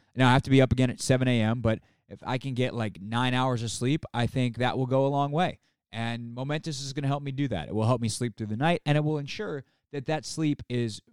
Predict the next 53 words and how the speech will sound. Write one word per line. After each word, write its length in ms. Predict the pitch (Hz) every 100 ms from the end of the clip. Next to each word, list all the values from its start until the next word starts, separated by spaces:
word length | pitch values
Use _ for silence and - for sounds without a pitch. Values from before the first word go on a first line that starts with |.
| 95
very 320 | 139 147 135
good 360 | 123 123 117 - _ _
for 140 | - 117
my 340 | 113 113 110
recovery. 440 | - 107 120 90 85
Not 220 | 135 160
of 80 | 143
this 160 | 160
light 300 | 131 135 139
sleep 280 | - 143 139
where 100 | 123
I'm 80 | 113
tossing 420 | - 127 131 135
and 100 | 127
turning, 360 | - 123 117 110 - - _ -
kinda 180 | 156 135
like 160 | 123
last 320 | 120 160 -
night's 180 | 120 110
sleep 260 | - 123 -
where 120 | 107
I 80 | 95
didn't 300 | 92 160 135
take 280 | - 104 110
it 120 | 127 _ _ 135
on 180 | 135
purpose 540 | 117 - 190 - 107 - - _
because 400 | 131 - 127 120
I 120 | 110
was 140 | 120 113
afraid 380 | 110 135 131 120
that 80 |
I 100 | 117
was 140 | 117 104
gonna 140 | 110
get 120 | 107
a 40 | 101
text 340 | - 165 -
message 320 | 123 113 113
with 120 | 104 98
news 360 | 120 147 135
at 100 | 107
three 300 | - 110 107
A 160 | 104 95
M, 220 | 92 110 - _ _ _
and, 360 | 110 113 117 117
uh, 420 | 117 117 117 117 - -
I 140 | -
kinda 320 | 123 135 156 143
needed 280 | 160 156 127
to 80 |
sleep 280 | 110 107 95
light, 280 | 80 78 -